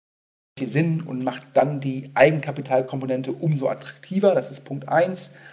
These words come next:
Punkt zwei: ähm, Alexander Samba, derjenige, der mit den Immobilieninvestments angefangen hat, gilt als hochbegabt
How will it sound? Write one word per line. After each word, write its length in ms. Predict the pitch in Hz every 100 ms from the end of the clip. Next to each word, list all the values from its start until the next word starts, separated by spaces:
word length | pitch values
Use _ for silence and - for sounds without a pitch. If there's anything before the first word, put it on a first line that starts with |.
| - _ _ -
Punkt 380 | - 131 117 - -
zwei: 640 | - - 135 139 151 165 165 - - -
ähm, 380 | 127 131 131 131 - - _ _ _ - - -
Alexander 380 | - 139 147 135
Samba, 540 | 139 160 151 151 - - - _ -
derjenige, 500 | 131 135 135 147 139
der 120 | 131
mit 100 | 131
den 80 | 139
Immobilieninvestments 680 | 139 135 139 127 123 117
angefangen 560 | - 175 175 160 160 156
hat, 300 | 147 147 - - _ _ _ _ _ _ _ -
gilt 300 | 120 135 -
als 320 | 110 117 - -
hochbegabt 520 | 165 165 - 139 135